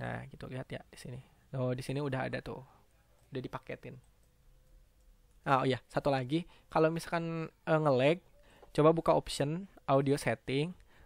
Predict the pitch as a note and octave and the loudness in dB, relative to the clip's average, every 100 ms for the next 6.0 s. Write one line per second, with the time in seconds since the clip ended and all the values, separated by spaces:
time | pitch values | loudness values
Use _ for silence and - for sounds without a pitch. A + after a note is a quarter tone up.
0 | - - E3+ D3 D3+ C3+ C#3 F3 - D#3 | -4 -2 -2 -4 -4 -2 0 0 0 -2
1 | D#3 D3 C#3+ C3+ - C3 D3 F3 D3 C#3+ | 0 -2 0 0 -2 -4 -4 -2 0 0
2 | D#3 D#3+ C3 C3+ C#3 C#3 _ _ - C#3 | 0 -2 -2 -2 -4 -4 _ _ 2 4
3 | C#3 C3+ C#3+ C#3+ B2+ B2+ B2+ A#2 _ _ | 4 2 2 2 0 -2 -6 -8 _ _
4 | _ C#3+ C#3 C3 D3 D#3+ C#3 D3 D3+ C3 | _ 0 0 4 2 2 0 -2 -2 -4
5 | B2+ C#3 - C3 C3 - A#2+ A#2+ - A#2+ | -2 -2 -2 -4 -6 -10 -12 -12 -12 -14